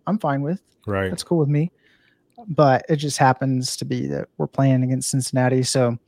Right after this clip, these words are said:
Speaker 1: I don't know. We'll see what it, what it looks like after this week, but let's not get too far ahead of ourselves and focus on Cincinnati. So.
Speaker 2: Yeah, I mean, yo, two weeks ago,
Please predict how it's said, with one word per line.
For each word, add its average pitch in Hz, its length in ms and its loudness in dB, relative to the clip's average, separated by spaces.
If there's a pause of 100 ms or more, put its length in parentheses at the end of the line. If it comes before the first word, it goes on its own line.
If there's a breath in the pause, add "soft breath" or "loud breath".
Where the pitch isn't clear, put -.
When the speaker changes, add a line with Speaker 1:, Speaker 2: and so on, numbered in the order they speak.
(960 soft breath)
Speaker 1:
I 185 140 6
don't 147 100 4
know. 127 120 0
We'll 185 160 10
see 185 200 6
what 165 140 6
it, 165 200 4
what 180 140 8
it 180 40 8
looks 170 200 6
like 160 200 6
after 156 220 6
this 156 200 2
week, 151 360 2
but 131 440 0 (220)
let's 139 180 -10
not 139 120 0
get 131 120 -8
too 147 140 -6
far 135 180 0
ahead 127 120 -2
of 131 80 -4
ourselves 135 440 -2
and 131 100 -12
focus 135 280 -8
on 135 100 -8
Cincinnati. 127 720 -4 (360)
So. - 240 -16 (400)
Speaker 2:
Yeah, 113 300 4
I 98 60 2
mean, 123 240 6
yo, 113 380 4
two 147 200 6
weeks 135 220 6
ago, 101 480 4